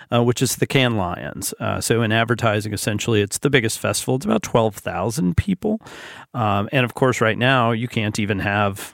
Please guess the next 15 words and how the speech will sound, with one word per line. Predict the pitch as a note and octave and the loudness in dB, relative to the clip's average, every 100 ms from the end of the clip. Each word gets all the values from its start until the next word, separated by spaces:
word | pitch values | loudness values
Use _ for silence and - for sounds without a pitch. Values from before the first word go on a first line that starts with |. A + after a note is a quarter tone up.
| _ | _
one | G2+ B2 D#3+ | 2 4 4
thousand | - E2+ F2 G2+ | 0 -6 -4 -4
people | A#2 G2+ G#2+ | -4 0 2
in | G#2 | 2
one | G2+ F#2+ | 0 0
place | - G2+ G2 | 0 -2 0
in | F#2 | -6
France, | F2+ G#2 A2 G2 F2+ - | -4 0 2 0 -2 -4
uh, | - F#2+ F#2 G2 G2+ | -2 -2 0 -2 -2
it, | G#2 G2 | -4 -2
or | A#2 G2+ | 0 0
maybe | G2+ F#2+ | 0 -2
it's | - | -4
fifteen | G2+ - G#2+ | -6 -4 -2
hundred. | G2 F#2+ F#2 G2+ | 0 0 0 -4